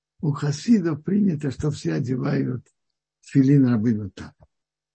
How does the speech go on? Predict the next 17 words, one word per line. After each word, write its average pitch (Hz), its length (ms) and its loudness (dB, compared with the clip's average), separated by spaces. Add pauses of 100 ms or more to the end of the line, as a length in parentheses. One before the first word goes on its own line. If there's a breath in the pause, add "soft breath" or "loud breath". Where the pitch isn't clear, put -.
(240)
У 180 140 -2
литовских 254 720 -4
некоторые 190 580 -4
одевают, 165 600 0
некоторые 143 600 -2
нет. 82 160 -14 (540)
Рав 202 140 4
Янкив 285 360 2
был 233 200 2
из - 100 0
тех, 226 220 -4
которые 151 380 -2
не 131 120 2
одевал. 98 480 -8 (1000)
Так, 143 100 -8 (100)
э, 147 520 -2
его, 185 640 -2